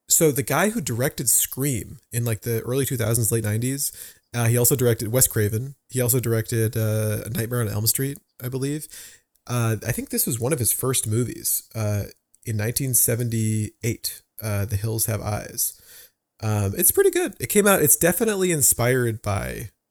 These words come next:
uh, like, definitely heavily influenced by the Texas Chainsaw Massacre, 'cause it's about these, like, sunburnt hillbillies, cannibals, uh, out in this case in, like, Nevada or, like, Southern California somewhere in the desert.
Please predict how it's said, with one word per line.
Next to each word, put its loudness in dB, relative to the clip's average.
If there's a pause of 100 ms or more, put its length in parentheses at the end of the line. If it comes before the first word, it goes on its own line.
(120)
uh, -4 (160)
like, -10
definitely 0
heavily 2
influenced 0
by -2
the -2
Texas -4
Chainsaw 0
Massacre, -2
'cause -10
it's 2
about -2 (760)
these, 2
like, 0 (100)
sunburnt 2
hillbillies, 0
cannibals, -4 (260)
uh, 0 (280)
out 0
in -2
this 2
case 0
in, -6
like, -8
Nevada -2
or, 0
like, -6
Southern -2
California -4
somewhere -2
in -4
the -10
desert. -4